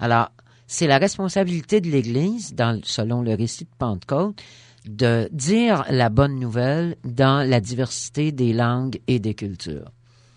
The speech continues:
Et à ce titre-là, euh, Claude, on pourrait signaler que, contrairement à ce qu'on entend souvent, euh, le récit de Pentecôte n'est pas un anti-récit de la Tour de Babel, hein.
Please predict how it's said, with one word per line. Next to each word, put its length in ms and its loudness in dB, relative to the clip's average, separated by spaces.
Et 180 -6
à 100 4
ce 140 2
titre-là, 880 2
euh, 240 2
Claude, 640 2
on 160 0
pourrait 340 0
signaler 600 0
que, 320 -2
contrairement 520 2
à 60 4
ce 80 -4
qu'on 200 2
entend 320 2
souvent, 480 -2
euh, 140 0
le 140 4
récit 300 -2
de 100 -18
Pentecôte 600 2
n'est 200 0
pas 300 2
un 220 0
anti-récit 1120 0
de 80 -8
la 140 0
Tour 220 -4
de 100 -2
Babel, 540 -2
hein. 160 -6